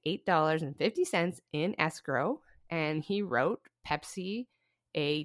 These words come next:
check. And then you, he also had to, he did have to put in, I think it was, you had to include fifteen actual of these regular points. So he sent in his fifteen points that he would have gotten from three packs of,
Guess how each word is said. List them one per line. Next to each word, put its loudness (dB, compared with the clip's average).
check. -4
And 4
then 2
you, 0
he -2
also 6
had 6
to, -2
he -4
did 4
have 2
to -4
put -4
in, 0
I -2
think -10
it -4
was, -4
you 2
had 4
to 2
include 0
fifteen -2
actual -2
of -2
these -4
regular -4
points. -10
So -2
he 2
sent 2
in 2
his 0
fifteen -2
points -4
that -8
he -4
would -2
have -8
gotten 0
from -2
three 2
packs -2
of, -6